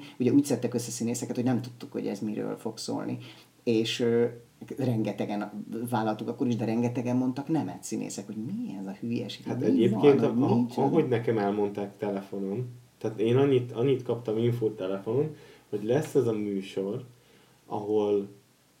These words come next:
Speaker 2: ö, nem is mondták, hogy történelmi, hanem, hanem ilyen valós eseményeket kell narrálni.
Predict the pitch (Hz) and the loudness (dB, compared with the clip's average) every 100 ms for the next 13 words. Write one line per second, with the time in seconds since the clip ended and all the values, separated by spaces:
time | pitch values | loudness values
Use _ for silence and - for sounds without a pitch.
0 | _ - 113 104 101 98 98 98 - _ | _ -4 0 2 2 0 -2 -8 -20 _
1 | - 131 165 160 135 120 117 117 113 120 | -2 2 4 4 0 0 -2 -4 0 2
2 | 117 117 104 95 98 98 117 117 117 110 | 2 2 -2 -2 -4 -4 -4 -6 -6 -6
3 | 104 107 110 107 107 104 101 151 151 117 | -6 -6 -4 -2 -2 -2 -2 0 0 0
4 | 131 - 117 107 101 98 110 - 110 104 | -2 -2 -2 0 -2 -2 -6 -6 -6 -4
5 | 110 110 104 98 95 95 - - | -2 -2 -2 -4 -6 -8 -10 -12